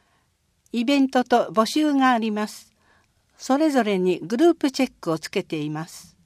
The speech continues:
現行締め切り日のお知らせ。六月号、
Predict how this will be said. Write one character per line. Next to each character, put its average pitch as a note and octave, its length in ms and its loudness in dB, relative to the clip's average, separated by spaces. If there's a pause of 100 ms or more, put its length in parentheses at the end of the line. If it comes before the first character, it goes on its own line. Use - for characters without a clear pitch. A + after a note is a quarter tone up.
(2250)
現 D4+ 360 4
行 D4+ 220 4
締 D4 260 0
め D4 140 4
切 C#4 160 -2
り B3+ 140 2
日 F#3+ 120 -2
の D#3 240 -4
お E3+ 60 -6
知 F#3 220 -4
ら F3 160 -6
せ。 - 300 -10 (2000)
六 A#3 320 2
月 D4+ 400 2
号、 D3+ 400 -4